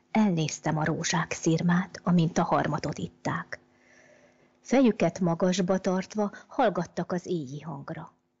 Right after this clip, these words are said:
s hogy azt szebben, jobban hallják,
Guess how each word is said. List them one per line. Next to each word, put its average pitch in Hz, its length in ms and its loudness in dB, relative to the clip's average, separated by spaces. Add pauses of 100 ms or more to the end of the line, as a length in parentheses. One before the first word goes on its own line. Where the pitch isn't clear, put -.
(160)
s - 120 -10
hogy 175 220 -2
azt 151 260 -8
szebben, 190 720 -4
jobban 151 480 -4
hallják, 170 600 -6